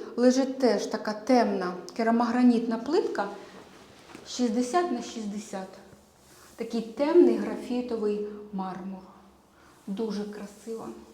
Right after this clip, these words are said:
І давайте ще подивимося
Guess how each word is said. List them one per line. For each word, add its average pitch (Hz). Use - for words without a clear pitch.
І 269
давайте 330
ще -
подивимося 254